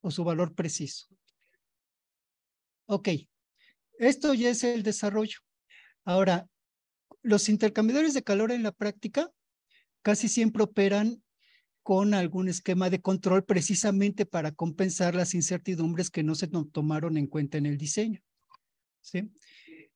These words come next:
Estos intercambiadores casi siempre están diseñados para controlar con mayor prioridad una de las temperaturas. Nosotros sabemos que por grados de libertad no se pueden controlar las dos al mismo tiempo.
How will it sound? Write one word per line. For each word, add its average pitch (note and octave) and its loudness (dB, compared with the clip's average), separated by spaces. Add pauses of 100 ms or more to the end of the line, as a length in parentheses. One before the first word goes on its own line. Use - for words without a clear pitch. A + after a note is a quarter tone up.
(140)
Estos C#4 2
intercambiadores F#3+ 0
casi B3+ -2
siempre B3+ -2 (380)
están G3 2
diseñados G3 0
para D#3 -4
controlar D#3+ -4 (320)
con F3+ 0
mayor F#3 0
prioridad F3 0
una F#3 0
de D#3+ -2
las D#3 -4
temperaturas. F3+ -2
Nosotros A3 0
sabemos A3+ 4
que - -4
por D#3 -4
grados F#3+ 0
de G3+ 0
libertad G3+ 0
no F#3+ -4
se E3 -6
pueden F3 -2
controlar D3+ -2
las D3+ -2
dos D3+ -6
al D3 -2
mismo D#3 -2
tiempo. C4 -6